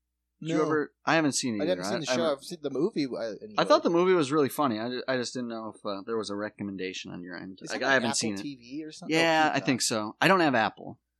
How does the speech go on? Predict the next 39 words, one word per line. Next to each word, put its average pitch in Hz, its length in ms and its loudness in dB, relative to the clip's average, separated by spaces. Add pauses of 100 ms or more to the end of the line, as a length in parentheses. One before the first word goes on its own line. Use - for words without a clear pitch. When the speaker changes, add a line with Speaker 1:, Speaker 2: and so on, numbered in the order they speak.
(120)
Speaker 1:
so 110 460 -2 (720)
I 113 100 -2
had 120 340 6
it, 90 140 -2 (440)
but 95 240 -4 (280)
I, 104 200 -2 (320)
uh, 90 240 -4 (120)
it 101 80 -4
was 98 160 -6
only 95 180 -6
free 98 260 -8
for 92 160 -10
a 90 60 -4
year, 87 280 -8
and 90 100 -10
I, - 40 -10
I - 20 -12
don't - 460 -20
know. - 100 -20 (1300)
Speaker 2:
We 160 100 -6
got 247 200 0
Speaker 1:
I - 20 -20
Speaker 2:
Peacock 190 280 0
Speaker 1:
gotta 104 340 2
Speaker 2:
for - 60 -6
Speaker 1:
know. 135 180 -2
Speaker 2:
the 123 120 -8
Super 170 380 -2
Bowl. 98 440 -8 (600)
Speaker 1:
I 262 60 -2
think 403 200 -2 (100)
Speaker 2:
I - 40 2
Speaker 1:
keep 330 120 2
Speaker 2:
got - 160 0
it. 160 140 2
Speaker 1:
Peacock 123 340 4
'cause 139 160 -4
it 160 120 0
has. 160 280 -2